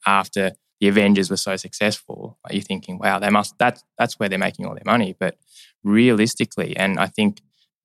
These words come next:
Disney understood this at a, a very, very early stage, was that their ability to monetize and their content and their creative storylines and characters and all that stuff, that is done through, you know, the merchandise. It's done through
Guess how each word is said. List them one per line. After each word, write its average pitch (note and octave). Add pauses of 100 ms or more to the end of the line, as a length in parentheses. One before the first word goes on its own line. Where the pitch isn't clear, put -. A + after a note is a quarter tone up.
Disney G#2+
understood G2
this -
at G2
a, F#2 (160)
a G2+
very, G2
very G2
early F#2
stage, G2
was F#2 (720)
that G#2+
their A2+
ability G#2
to -
monetize G2
and F#2 (380)
their -
content A2
and G2
their F#2
creative F#2+ (180)
storylines G2+
and F2+
characters G2
and F#2+
all G2
that G2
stuff, B2 (400)
that A2+
is A2
done G2+
through, G2+
you F#2+
know, F#2
the F#2+
merchandise. F#2+
It's -
done G2+
through F#2+